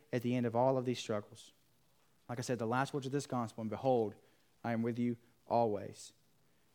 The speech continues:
Once in Christ, nothing could separate you from him. He is with us always. As we seek to make disciples, he is with us, empowering us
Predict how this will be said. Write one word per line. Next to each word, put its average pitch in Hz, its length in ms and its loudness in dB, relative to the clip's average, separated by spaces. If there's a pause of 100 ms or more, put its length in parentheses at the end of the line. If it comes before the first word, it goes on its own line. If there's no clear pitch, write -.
Once 170 260 4
in 185 80 4
Christ, 175 420 6
nothing 180 340 4
could 147 140 -2
separate 127 440 0
you 120 60 -2
from 113 160 -6
him. 113 300 -6 (960)
He 160 160 8
is 135 140 2
with 151 280 6
us 147 320 2 (320)
always. 113 760 2 (580)
As 151 140 4
we 151 60 2
seek 175 300 4
to 175 80 -2
make 170 160 4
disciples, 175 480 4
he 165 100 2
is 139 140 0
with 156 180 4
us, 160 140 2
empowering 170 540 4
us 127 280 0